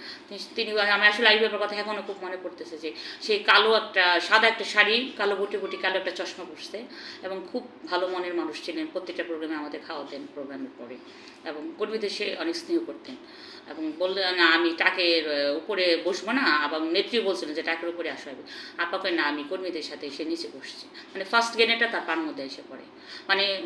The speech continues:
এভাবে ইয়ে করছিল যে শেখ হাসিনার উপরে পড়বো, কিন্তু গ্রেনেডটা এসে পরে আইবি আবার পারও করে। তারপর তো আইবি আপা আইসিইউতে রাখলেন আপনার সিএমএসে, তো সেখান থেকে তো তিনি মারা গেলেন। তারও দিদিরও তো অনেক অবদান, যে অনেকেই হয়তো সেদিন চ-, আদা চাচা নামে আমাদের একটা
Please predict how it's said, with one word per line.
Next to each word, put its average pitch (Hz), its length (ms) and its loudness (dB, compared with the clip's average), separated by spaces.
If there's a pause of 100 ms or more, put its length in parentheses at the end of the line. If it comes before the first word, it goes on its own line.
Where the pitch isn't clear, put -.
(140)
এভাবে 247 420 8
ইয়ে 262 100 12
করছিল 254 260 2
যে 214 320 8 (100)
শেখ 220 120 2
হাসিনার 226 260 2
উপরে 202 260 0
পড়বো, 151 220 -4
কিন্তু 170 200 -4
গ্রেনেডটা 185 400 -2
এসে 220 240 0 (380)
পরে 170 340 2
আইবি 160 260 0
আবার 143 240 -4
পারও 147 300 -4
করে। - 120 -16 (480)
তারপর 240 240 -2
তো 220 120 2
আইবি 190 220 6
আপা 170 360 2 (420)
আইসিইউতে 170 520 -2
রাখলেন 143 500 -6
আপনার 139 260 -10 (880)
সিএমএসে, 170 480 4
তো 151 160 -4
সেখান 190 260 -4
থেকে 170 160 -2
তো 165 80 -6
তিনি 151 200 -6
মারা 151 240 -6
গেলেন। 131 420 -12
তারও 214 160 0
দিদিরও 202 260 0
তো 190 120 -6
অনেক 170 260 -2
অবদান, 151 400 -4
যে 170 200 -10 (440)
অনেকেই 262 440 6
হয়তো 214 280 2
সেদিন 190 360 -2
চ-, 202 60 -2
আদা 190 300 6
চাচা 185 360 2
নামে 165 200 2
আমাদের 156 260 -2
একটা 147 420 -2